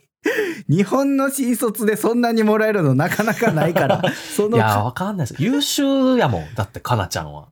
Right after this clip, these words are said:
Speaker 1: あー。
Speaker 2: 実際は。
Speaker 1: はいはいはい。
Speaker 2: そうそう。いろいろ蹴られてますけどね。
Speaker 1: あ、就職活動はうまくいかなかったわけですね。
Speaker 2: そうそう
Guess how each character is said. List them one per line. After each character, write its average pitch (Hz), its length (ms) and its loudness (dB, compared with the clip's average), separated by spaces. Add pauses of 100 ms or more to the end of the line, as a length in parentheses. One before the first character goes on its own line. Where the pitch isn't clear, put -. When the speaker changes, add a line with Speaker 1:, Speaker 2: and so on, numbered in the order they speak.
(140)
Speaker 1:
あ - 120 -16
ー。 - 20 -4
Speaker 2:
実 101 60 -2 (240)
際 120 200 2
は。 113 260 2
Speaker 1:
は 113 240 0
い 82 80 -4
は 82 180 -12
い - 140 -18
は 104 120 -12
い。 135 120 -16 (220)
Speaker 2:
そ - 200 -4
う 90 40 -4
そ 80 180 -8
う。 - 60 -4
い 143 40 0
ろ 190 120 2
い - 20 2
ろ 180 60 0
蹴 208 140 -2
ら 220 100 0
れ 214 80 -2
て 214 100 -2
ま 196 100 0
す - 100 -4
け 180 80 2
ど 85 120 -4
ね。 120 160 -10 (480)
Speaker 1:
あ、 110 160 -2
就 208 220 0
職 220 280 -2
活 247 260 -2
動 254 100 0
は 262 80 2
う 175 100 2
ま 190 140 2
く 170 100 0
い 139 60 2
か 180 120 0
な 190 100 0
か 160 100 0
っ - 100 -6
た 95 100 -6
わ 90 80 -8
け 85 80 -12
で 90 60 -6
す 170 80 2
ね。 156 60 4
Speaker 2:
そ - 80 2
う - 20 2
そ - 0 -
う - 20 0